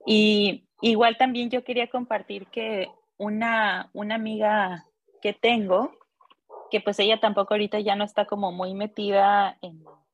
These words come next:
en las iglesias ni en nada de esto, aunque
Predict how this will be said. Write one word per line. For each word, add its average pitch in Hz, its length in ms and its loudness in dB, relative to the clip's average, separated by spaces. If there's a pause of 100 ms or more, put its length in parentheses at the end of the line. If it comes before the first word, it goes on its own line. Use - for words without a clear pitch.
(160)
en 175 140 -14
las 175 200 -8
iglesias 202 880 0
ni 185 180 -10
en 170 160 -12
nada 196 280 4
de 190 120 4
esto, 185 360 0
aunque 247 600 0